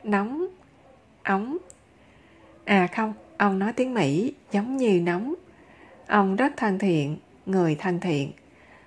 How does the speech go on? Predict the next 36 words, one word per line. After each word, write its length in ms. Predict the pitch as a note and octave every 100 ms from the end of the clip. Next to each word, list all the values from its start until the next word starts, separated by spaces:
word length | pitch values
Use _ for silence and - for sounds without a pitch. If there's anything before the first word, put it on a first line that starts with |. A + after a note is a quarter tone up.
| _
Mọi 200 | G3 F3+
người 340 | F#3+ F#3+ F3 E3+
rất 160 | C4 C#4+
thích 140 | C#4
ông, 220 | - A3 G#3+ - - -
tôi 260 | G#3 F#3 F3
nghĩ 220 | E3+ D3+
vậy. 280 | A3 D3+ B2 - - _ _ _ _ _ _ _ _ _ - _ _ -
Và 300 | G3 F3 E3
tất 200 | E3 C4
cả 160 | - E3+
người 260 | G#3 A3+ E3+
dân 300 | F#3+ F#3 F3+
gốc 280 | A3+ C4+
Monaco 680 | G#3+ F#3+ F#3 F#3 F#3+ F3+ E3+ E3
cảm 260 | E3 D3+
thấy 240 | G3 A#3 C4+
như 360 | C#4 A3+ F#3 F#3 - - -
họ 380 | G3 D#3 C#3+ - - -
cũng 260 | F3 D3+ A3
là 180 | A#3+
hoàng 240 | E3+ F3 D3
tử 540 | - C#3+ F3+ G3+ E4 G#3+
và 200 | G3 C#3
công 240 | - E3 E3
chúa. 280 | E3 G3+ C#4 - - - - - - _ _ _
Tôi 280 | - G3 F3+
có 360 | E3+ F#3+ G#3+ C#4+
loại 240 | B3 D#3+
cảm 260 | D3 D#3 F3
giác 320 | G#3 B3+ C4+
đó 340 | F3+ G3 C4 C4+
phát 300 | A3 G#3+ -
ra 280 | G#3 F#3 D#3+
từ 180 | F3 D3+
họ. 360 | D#3+ D3 C3